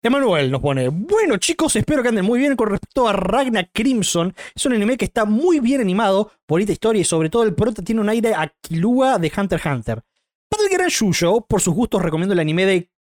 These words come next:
Keikesumi Nakimi to, el anime de la chica con experiencia y el pibe griego, y el anime de Kimi no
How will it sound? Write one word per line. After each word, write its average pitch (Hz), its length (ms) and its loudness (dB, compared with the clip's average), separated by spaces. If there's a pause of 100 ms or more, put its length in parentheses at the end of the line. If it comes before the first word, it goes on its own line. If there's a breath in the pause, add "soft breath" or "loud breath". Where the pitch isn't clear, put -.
Keikesumi 180 1080 0
Nakimi 180 420 -2
to, 262 260 2
el 151 140 0
anime 151 180 0
de 175 80 2
la 147 80 0
chica 185 160 -2
con 160 120 0
experiencia 160 420 0
y 143 40 2
el 135 60 -4
pibe 156 240 0
griego, 185 340 0 (580 soft breath)
y 165 80 -2
el 175 60 0
anime 262 240 2
de 240 100 -2
Kimi 294 200 0
no 226 220 -2